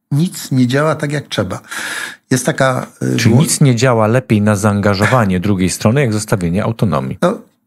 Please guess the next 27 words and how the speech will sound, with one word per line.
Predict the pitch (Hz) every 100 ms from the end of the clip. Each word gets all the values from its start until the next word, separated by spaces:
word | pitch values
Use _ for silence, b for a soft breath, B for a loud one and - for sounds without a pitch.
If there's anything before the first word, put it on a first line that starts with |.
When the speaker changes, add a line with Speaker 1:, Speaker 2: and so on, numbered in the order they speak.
| -
Speaker 1:
jest | 156 -
wiele | 180 123
rzeczy, | 110 113
które | - 123 113
działa | 127 123
dobrze | 110 127 127
Speaker 2:
Mhm. | 120
Speaker 1:
na | 117
zaangażowanie, | 127 123 127 190 190
a | 151
ango-, | 139 -
autonomia | 151 - 202 170
jest | 131
jedną | 147 143 135
z | 117
nich, | 107 - -
tak? | 101 160
Speaker 2:
Mhm. | 87 92 120 B B B _
Speaker 1:
I | 131 131 123 123 _ _ _ _ _ _ 131
jest | 131 -
taki, | 131 - 131 123
w |
latach | 123 135 131
pięćdziesiątych | - 127 123 135 110 104 117 143 156
w | -
Stanach, | - 127 139 131 -
y, | 123 120 120 120 117